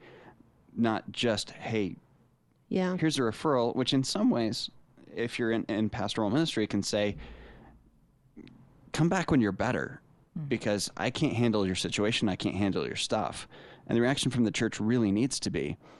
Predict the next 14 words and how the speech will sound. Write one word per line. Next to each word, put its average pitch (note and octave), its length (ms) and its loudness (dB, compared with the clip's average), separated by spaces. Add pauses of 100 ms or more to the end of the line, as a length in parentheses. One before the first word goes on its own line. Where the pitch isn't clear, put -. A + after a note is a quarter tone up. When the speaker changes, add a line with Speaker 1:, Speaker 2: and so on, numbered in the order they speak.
(640)
Speaker 1:
"You G#2+ 220 0
need F3 180 4
a - 20 2
referral, A#2+ 400 2
you G2 80 4
need A2+ 240 2
therapy, G2+ 560 -2 (380)
and A#2 420 0
your G#2+ 120 -2
stuff - 280 -4
is F#2 100 0
welcome F2 360 -2
here - 180 -6
too." - 180 -6